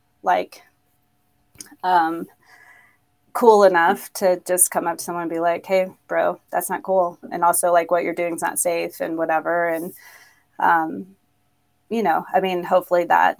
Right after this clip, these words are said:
kind of personal interaction will still be happening. And in the meantime, people are finding this, like, frankly, like, really incredible sport that's,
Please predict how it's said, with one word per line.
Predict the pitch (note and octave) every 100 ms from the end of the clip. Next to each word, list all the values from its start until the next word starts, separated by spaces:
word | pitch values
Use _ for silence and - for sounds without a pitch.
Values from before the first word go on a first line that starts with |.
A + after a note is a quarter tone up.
| - _ _ _ -
kind | - E3 D#3+
of | E3 D#3+ - _ _ _ _ -
personal | - F#3+ - F3+
interaction | E3+ E3 E3 F3 - F#3+
will | G3
still | - F3+ E3
be | F#3
happening. | E3+ D#3+ F3 E3+ F3+ F#3 _ _ _ _ _ -
And | F3+
in | F3
the | E3+
meantime, | F3 E3+ E3+ E3
people | E3+ E3+
are | E3+
finding | E3+ D#3 D#3+ F3
this, | E3 E3 -
like, | D#3 D#3+ - _ _ _
frankly, | - E3 E3+ F3+ E3
like, | D#3 D#3 _
really | - E3+ D#3+ E3 -
incredible | - E3+ D#3+ D#3+ D3
sport | - D#3+ E3 D#3+ -
that's, | - - -